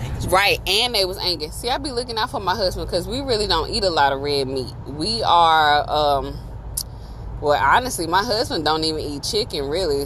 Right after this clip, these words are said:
Speaker 2: So we really, <laughs> we, we really like salmon,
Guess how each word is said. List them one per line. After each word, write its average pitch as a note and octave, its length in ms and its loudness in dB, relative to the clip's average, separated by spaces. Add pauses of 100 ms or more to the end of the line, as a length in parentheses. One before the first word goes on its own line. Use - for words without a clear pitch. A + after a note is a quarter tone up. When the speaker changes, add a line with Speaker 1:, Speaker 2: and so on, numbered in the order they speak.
Speaker 2:
So C3+ 360 4
we D#3 180 0
really, G3 600 4 (120)
<laughs> F#3 120 -10
we, B3+ 180 0
we G3+ 320 -6
really A#3+ 380 0
like C3+ 240 2
salmon, E3 720 -2